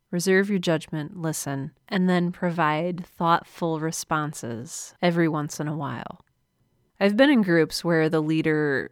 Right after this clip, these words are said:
I think, feels like they're teaching a class and they, and they have to just keep talking and keep talking and filling the space. And I understand that urge, but I think you'll, you'll find a, a richness in a community that arises if you're willing to listen,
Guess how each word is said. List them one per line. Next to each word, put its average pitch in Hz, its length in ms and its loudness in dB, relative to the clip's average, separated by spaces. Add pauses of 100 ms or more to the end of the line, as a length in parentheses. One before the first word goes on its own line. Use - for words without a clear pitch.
(120)
I 180 100 -2
think, 165 360 -2
feels 175 540 -2
like 156 220 2
they're 147 140 0
teaching 160 340 -4
a 143 80 -4
class 127 420 -2
and 143 80 -6
they, 135 140 -4
and 151 160 -6
they 139 60 -6
have 135 260 -6
to 139 140 -8
just 123 320 -8
keep - 180 -4
talking 123 420 -4
and 92 80 -10
keep 135 200 -8
talking 160 320 -6
and 135 120 -8
filling 143 280 -8
the 147 80 -10
space. - 420 -10 (800)
And 214 80 2
I 226 80 4
understand 160 600 0
that 131 300 -4
urge, 131 640 -8 (420)
but 180 120 0
I 180 80 6
think 202 240 0
you'll, 175 340 4
you'll 170 180 -2
find 160 520 -2
a, 156 180 -4 (100)
a 165 40 -4
richness 170 580 -2
in 151 80 -4
a 147 80 -6
community 156 540 0
that 151 180 -2
arises 143 760 -2 (460)
if 165 180 -4
you're 160 160 0
willing 143 360 -2
to - 120 -12
listen, - 500 -12